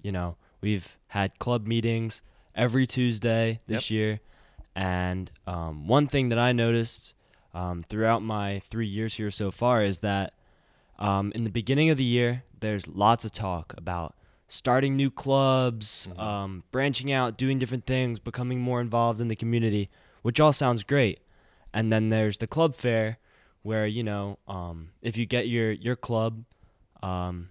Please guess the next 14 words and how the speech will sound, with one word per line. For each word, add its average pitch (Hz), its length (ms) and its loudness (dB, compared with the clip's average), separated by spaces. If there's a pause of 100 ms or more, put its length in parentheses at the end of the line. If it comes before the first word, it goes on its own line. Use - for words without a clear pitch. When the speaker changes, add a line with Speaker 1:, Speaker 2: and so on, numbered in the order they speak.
(120)
Speaker 1:
you 95 120 -10
know, 90 120 -6
you 95 160 -4
fight 110 320 -2
for 117 100 -6
your 110 120 -2
table 107 400 -2
at 104 80 -4
the 113 80 -8
front 107 380 -4
or 101 160 -4
however 101 380 -2
it 104 100 -2
is. 101 280 -4